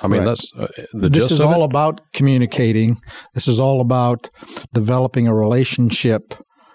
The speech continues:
Speaker 2: between the students and the staff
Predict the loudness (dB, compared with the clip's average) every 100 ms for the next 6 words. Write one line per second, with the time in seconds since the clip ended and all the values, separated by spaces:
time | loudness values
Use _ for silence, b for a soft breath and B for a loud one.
0 | b -6 -6 -2 0 2 4 4 2 0
1 | -2 2 4 4 4 4 2 -2 0 2
2 | 0 -2 -2 0 -2 -4